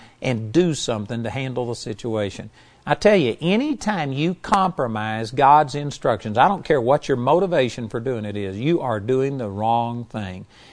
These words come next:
Anything you compromise to get or to keep, you're gonna lose.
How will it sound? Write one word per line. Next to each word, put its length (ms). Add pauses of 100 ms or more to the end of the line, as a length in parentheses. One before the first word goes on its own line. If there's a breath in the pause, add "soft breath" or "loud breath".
(140 soft breath)
Anything 600
you 160
compromise 800
to 160
get 500
or 120
to 80
keep, 440 (1400 soft breath)
you're 180
gonna 200
lose. 540